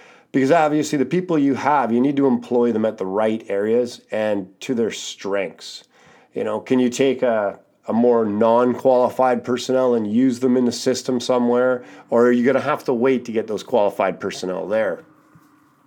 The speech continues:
Thinking about things like when you talk about the fire service, doing a three sixty when you show up on a fire scene, do the three sixty of your rescue.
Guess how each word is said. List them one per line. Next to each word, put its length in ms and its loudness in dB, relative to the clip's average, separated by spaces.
Thinking 300 2
about 300 4
things 260 2
like 180 0
when 100 0
you 100 2
talk 300 0
about 120 0
the 60 -12
fire 320 2
service, 320 -4
doing 320 0
a 40 0
three 280 -2
sixty 360 -4
when 120 -4
you 40 -6
show 240 0
up 120 -4
on 80 -2
a 40 -4
fire 360 -2
scene, 280 -4
do 120 -4
the 100 -8
three 220 -6
sixty 460 -6
of 120 -2
your 160 -2
rescue. 680 -4